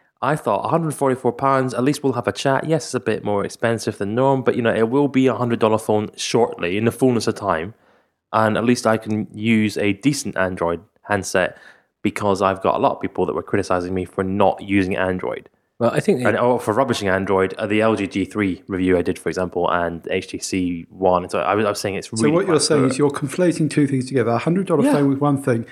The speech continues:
Speaker 3: your
Speaker 1: Yeah, because I'm
Speaker 3: obsession
Speaker 1: gonna
Speaker 3: with not
Speaker 1: spend money
Speaker 3: liking
Speaker 1: on it.
Speaker 3: Android. <laughs>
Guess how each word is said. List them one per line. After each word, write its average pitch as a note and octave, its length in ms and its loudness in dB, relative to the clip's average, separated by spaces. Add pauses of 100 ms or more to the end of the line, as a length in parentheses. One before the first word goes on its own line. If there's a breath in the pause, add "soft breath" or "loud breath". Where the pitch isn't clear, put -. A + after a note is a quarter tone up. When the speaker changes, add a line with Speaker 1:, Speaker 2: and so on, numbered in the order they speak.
(260 loud breath)
Speaker 3:
your D#3 140 0
Speaker 1:
Yeah, - 160 4
because - 280 2
I'm C4 100 4
Speaker 3:
obsession - 60 -2 (100)
Speaker 1:
gonna - 20 2
Speaker 3:
with - 140 0
not D3+ 100 2
Speaker 1:
spend E3+ 140 2
money D3 140 4
Speaker 3:
liking A3 200 4
Speaker 1:
on D3+ 120 2
it. D#3 120 4
Speaker 3:
Android. A#2 380 -2 (100)
<laughs> - 0 -